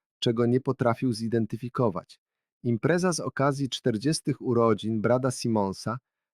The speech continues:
najlepszego przyjaciela Trevora od czasów studiów, odbywała się w wynajętej rezydencji w Bellevue z widokiem na jezioro Washington.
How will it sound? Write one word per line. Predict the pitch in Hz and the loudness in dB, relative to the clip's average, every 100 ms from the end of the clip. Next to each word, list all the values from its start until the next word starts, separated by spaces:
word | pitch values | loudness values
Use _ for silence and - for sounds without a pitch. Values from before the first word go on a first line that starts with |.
| - | -2
najlepszego | 110 120 123 127 - 175 180 | 2 4 4 2 0 2 -2
przyjaciela | - 165 147 135 139 139 131 | -2 0 0 2 2 2 2
Trevora | 135 117 113 113 113 | 2 2 4 2 2
od | 104 - | -2 -10
czasów | - 131 - 127 | -4 -4 -4 -6
studiów, | - - 156 101 92 95 _ _ _ _ | -6 0 2 2 -2 -6 _ _ _ _
odbywała | 120 113 127 120 165 180 | -4 0 2 4 4 4
się | 165 165 135 | 2 0 -2
w | 101 | -2
wynajętej | 117 135 123 139 170 170 151 | 0 4 4 2 0 2 2
rezydencji | 135 110 113 120 139 - 113 | 2 0 0 0 0 -2 -4
w | |
Bellevue | 101 117 110 104 120 127 _ _ _ | 2 2 2 2 0 0 _ _ _
z | 95 95 | -10 -4
widokiem | 117 139 165 175 160 | 0 2 2 0 2
na | 139 | 4
jezioro | 127 110 120 123 123 | 4 4 2 2 4
Washington. | 107 - 92 - 78 | 2 0 -8 -10 -18